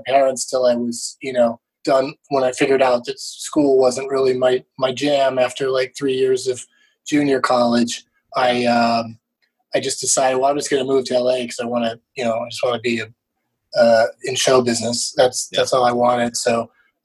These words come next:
Speaker 1: didn't,
Speaker 2: Yeah.
Speaker 1: yeah, I didn't even care which, what job, you know, I just wanted
Speaker 2: Yeah.
Speaker 1: to be involved. So I, um, yeah, so I moved to L A and just had to, like, you know, for the first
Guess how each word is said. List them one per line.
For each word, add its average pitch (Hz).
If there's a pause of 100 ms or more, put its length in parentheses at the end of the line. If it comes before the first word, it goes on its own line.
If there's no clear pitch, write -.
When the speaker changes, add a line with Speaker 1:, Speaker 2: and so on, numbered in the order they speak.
Speaker 1:
didn't, 135
Speaker 2:
Yeah. 135
Speaker 1:
yeah, 131
I 131
didn't 131
even 123
care 123
which, 120
what 123
job, 127
you 107
know, 110
I 117
just 113
wanted 117
Speaker 2:
Yeah. 110
Speaker 1:
to 113 (180)
be 117
involved. - (460)
So 160
I, 147
um, 139 (1300)
yeah, 156
so -
I 147
moved 165
to 151
L 143
A 143
and 139
just 139
had 143
to, 139
like, 127 (380)
you 143
know, 127
for -
the 131
first -